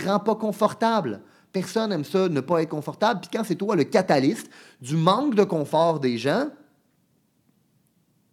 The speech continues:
ben, t'as des fortes chances que ça se peut que sur le coup, tu ne sois pas aimé. Puis la, la nuance que je veux vous amener à comprendre, c'est que ce que vous voulez, c'est ne, c'est pas d'être aimé, c'est d'être respecté.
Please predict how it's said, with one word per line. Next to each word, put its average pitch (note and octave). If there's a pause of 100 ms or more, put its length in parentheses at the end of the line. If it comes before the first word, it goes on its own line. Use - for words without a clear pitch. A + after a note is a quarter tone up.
(1160)
ben, B2
t'as C#3
des B2+
fortes A3
chances E3+
que -
ça F3+
se E3+
peut C4
que -
sur C#4+
le F3
coup, - (240)
tu D3
ne C#3
sois D3
pas F#3
aimé. C3+ (400)
Puis D#3 (240)
la, D#3
la D3+
nuance E3
que D3
je A#2+
veux C#3
vous B2+
amener C3+
à G#3+
comprendre, E3+
c'est D3
que C#3
ce C3+
que -
vous B2
voulez, D3+ (200)
c'est -
ne, B2
c'est -
pas A3+
d'être C3+
aimé, B2+ (420)
c'est -
d'être C3+
respecté. C#3